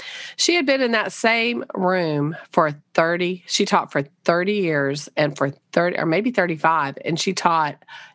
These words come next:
every year in that one room. She never changed.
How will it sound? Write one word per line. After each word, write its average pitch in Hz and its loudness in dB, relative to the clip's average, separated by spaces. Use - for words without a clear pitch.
every 208 2
year 165 0
in 147 0
that 143 -4
one 147 0
room. 135 -4
She - -2
never 165 0
changed. 151 -6